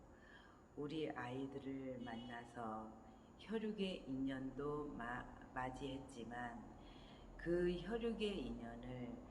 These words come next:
잘 만들어가기 위해서는 우선 노력하에 만들어진 우리 가족,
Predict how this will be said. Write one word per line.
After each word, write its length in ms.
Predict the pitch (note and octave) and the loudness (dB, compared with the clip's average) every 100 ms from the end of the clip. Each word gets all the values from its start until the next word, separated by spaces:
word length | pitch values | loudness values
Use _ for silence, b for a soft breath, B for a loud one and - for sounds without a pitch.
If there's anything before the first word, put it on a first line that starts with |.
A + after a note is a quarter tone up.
| B B - | B B -10
잘 500 | - C3+ D3 E3+ F3+ | -6 -2 2 2 2
만들어가기 1000 | D#3+ A#2 C3 C3+ C#3 C3 B2+ C#3 C#3+ B2+ A#2 | 2 2 0 0 0 0 -2 -4 -4 -4 -4
위해서는 680 | A#2+ A#2 A#2 A2+ A#2 A2+ A2 B B B B B B - C#3 | -4 -4 -4 -4 -4 -6 -6 B B B B B B -10 -6
우선 440 | C#3 D#3+ D3 C3 - - - - | 0 2 4 2 -2 -6 -10 2
노력하에 880 | C#3 D#3 F3 F3 F3 - F#3+ F#3+ F#3+ | 8 8 10 6 4 0 2 2 0
만들어진 1040 | D#3+ C3 C3+ C#3 C3 B2+ C3 C3+ C3 B2 - - B2 | 2 2 2 0 -2 -2 -2 0 0 -4 -8 -8 -8
우리 340 | B2+ C#3 C3+ | -4 -4 -2
가족, 460 | C3+ C3 - A2+ | -4 -4 -4 -2